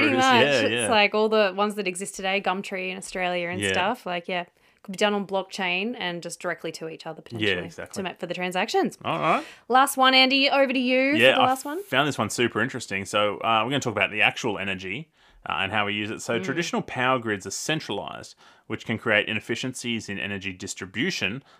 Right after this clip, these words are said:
Speaker 2: uh, like having an unused surplus. Uh, and in parts of the world affected by natural disasters or poverties, power outages can leave people without access to electricity.
Speaker 1: Mm.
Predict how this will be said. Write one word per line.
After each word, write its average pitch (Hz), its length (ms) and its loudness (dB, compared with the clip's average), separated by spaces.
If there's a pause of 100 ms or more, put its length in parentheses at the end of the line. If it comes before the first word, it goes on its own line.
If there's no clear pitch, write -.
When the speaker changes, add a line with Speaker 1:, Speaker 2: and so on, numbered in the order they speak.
(120)
Speaker 2:
uh, 82 140 0
like 90 160 -6
having 90 260 -6
an 87 80 -10
unused 92 360 -8
surplus. 135 540 -2 (320)
Uh, 98 180 0
and 120 140 0
in 117 80 0
parts 139 320 2
of 117 60 -8
the 110 60 -2
world 107 320 2
affected 98 340 -6
by 95 100 -6
natural 95 300 -10
disasters 95 500 -6
or 92 80 -12
poverties, 131 520 -2
power 131 340 0
outages 98 480 -4
can 107 160 -12
leave 95 220 -8
people 101 260 -8
without 95 320 -10
access 113 400 -10
to 202 360 -8
electricity. - 640 -6
Speaker 1:
Mm. 180 440 -12